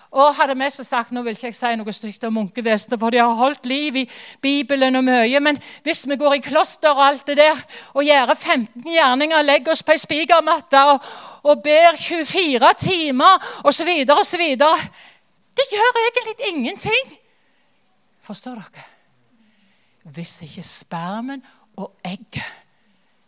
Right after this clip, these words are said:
smelter sammen, og der sto noe at alt som er født av Gud,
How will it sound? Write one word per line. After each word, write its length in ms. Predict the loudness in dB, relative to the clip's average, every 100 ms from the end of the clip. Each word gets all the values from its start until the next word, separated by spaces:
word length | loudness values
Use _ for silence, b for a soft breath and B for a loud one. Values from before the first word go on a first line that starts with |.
| _ -14
smelter 720 | -10 -10 -10 -14 -18 -20 -14
sammen, 640 | -14 -16 -20 -20 -20 _ _ _ _ _ _ _ _ _ _ _ _ _ _
og 240 | -14 -14 -16 b b b
der 100 | -16
sto 400 | -12 -10 -10 -8 -8
noe 320 | -10 -12 -14 -16 b b b _ -14
at 180 | -14 _ -4
alt 320 | -2 -4 -6
som 240 | -10 -12
er 60 | -14
født 420 | -16 -12 -12 -12 -16 _ -10
av 100 | -8 -6
Gud, 460 | -4 -2 -2 -4